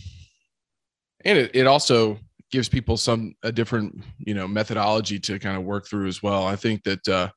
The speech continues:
it's important to be able to, yeah, it, five-year plans, three-year plans, one-year plans, but, you know, how you actually get there, man. I mean, that's the, that's where the gold and the brilliance is created, and how you break it up is super important. What I'm finding this year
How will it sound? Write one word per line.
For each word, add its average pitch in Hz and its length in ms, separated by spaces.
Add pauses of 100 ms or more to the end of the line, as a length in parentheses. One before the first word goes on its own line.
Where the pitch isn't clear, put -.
(560)
it's 139 200
important 135 420
to 110 60
be 110 140
able 110 240
to, 101 420 (480)
yeah, 160 140
it, 151 420
five-year 117 420
plans, 113 440
three-year 113 380
plans, 110 460
one-year 110 380
plans, 110 500
but, 107 240 (160)
you 113 80
know, 104 160 (500)
how 185 100
you 160 100
actually 135 240
get 107 180
there, 135 160
man. 139 260
I 117 60
mean, 113 160
that's 127 240
the, 104 260 (480)
that's 143 160
where 139 120
the 107 80
gold 113 300
and 101 100
the 92 60
brilliance 113 420
is 95 160
created, 107 560 (180)
and 104 480 (320)
how 127 140
you 131 100
break 120 300
it 110 60
up 110 260
is 95 400
super - 320
important. 107 400
What 117 80
I'm 131 180
finding 113 460
this 117 240
year 98 260